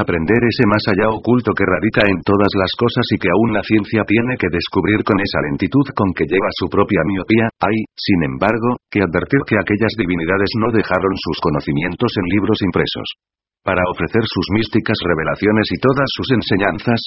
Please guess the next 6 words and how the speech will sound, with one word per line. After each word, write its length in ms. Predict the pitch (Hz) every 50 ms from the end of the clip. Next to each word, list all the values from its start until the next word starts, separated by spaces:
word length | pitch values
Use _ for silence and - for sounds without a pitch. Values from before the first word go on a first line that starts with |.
| - _ _
construyeron 680 | - 98 92 87 - - - 98 87 104 131 135 127 123
una 220 | 127 123 113 101
especie 500 | 87 - - - 117 113 - - 113 107
de 100 | 95 85
representaciones 920 | 71 67 69 - 98 98 - 101 90 85 - 78 73 - 107 113 113 117 107 -
teatrales 500 | 120 95 82 - 90 101 107 104 104 95